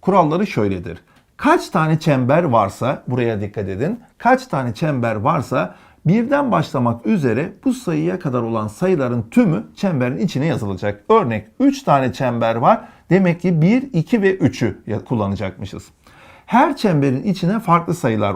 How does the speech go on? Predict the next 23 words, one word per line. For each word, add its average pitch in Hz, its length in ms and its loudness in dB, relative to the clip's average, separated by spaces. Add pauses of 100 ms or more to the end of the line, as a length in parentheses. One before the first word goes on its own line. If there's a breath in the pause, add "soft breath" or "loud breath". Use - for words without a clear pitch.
olmalıdır. 170 560 2 (640 soft breath)
Aynı 262 460 2
doğru 160 260 4
üzerinde 151 540 0
bulunan 131 320 2
çemberlerin, 151 880 2 (240)
işte 127 340 -2
burada, 113 520 0 (400 soft breath)
aynı 190 320 4
doğru 131 220 2
üzerinde 117 340 -2
bulunan 113 240 -2
çemberlerin 135 580 0
içindeki 160 420 -2
sayıların 156 420 0
toplamı 208 640 0 (100)
bu 285 200 0
doğrunun 143 380 2
yanında 180 420 0
yazılmış 185 580 0
olan 196 240 2
sayıya 175 460 2
eşittir. - 580 -4